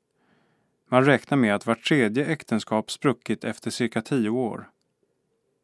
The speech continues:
Cirka sjuhundratusen svenskar lever ihop utan att vara gifta. Men många av dem gifter sig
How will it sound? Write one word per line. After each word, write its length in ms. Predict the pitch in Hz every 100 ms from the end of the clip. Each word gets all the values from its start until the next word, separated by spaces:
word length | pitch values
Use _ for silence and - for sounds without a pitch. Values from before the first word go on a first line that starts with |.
| _ _ _ _ _ _ _ _ _ _ _ -
Cirka 340 | - 123 131
sjuhundratusen 880 | - 185 151 117 110 - 107 - 107
svenskar 580 | - 110 98 - 107 107
lever 300 | 110 104 123
ihop 360 | 117 101 - -
utan 400 | 123 - - 143
att 160 | 107 -
vara 160 | 95
gifta. 440 | 101 95 - 95 - _ _ _ _ _ _ _ _ _ _ _ _
Men 140 | 127
många 320 | 131 117 160
av 180 | 151 117
dem 160 | 123 117
gifter 300 | 101 - 143
sig 360 | - 104 92